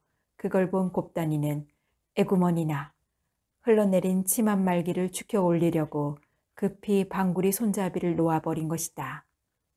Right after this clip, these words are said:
방구리가 깨진 건 말할 것도 없다. 곱단이가 열여덟 살 가슴이 살구씨만큼 부풀어 올랐을 무렵이었다.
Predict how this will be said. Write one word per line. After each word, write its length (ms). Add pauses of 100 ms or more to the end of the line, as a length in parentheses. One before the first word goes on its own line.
(420)
방구리가 560
깨진 380
건 280
말할 320
것도 240
없다. 640 (1300)
곱단이가 880
열여덟 460
살 280
가슴이 640
살구씨만큼 920
부풀어 380
올랐을 460
무렵이었다. 1000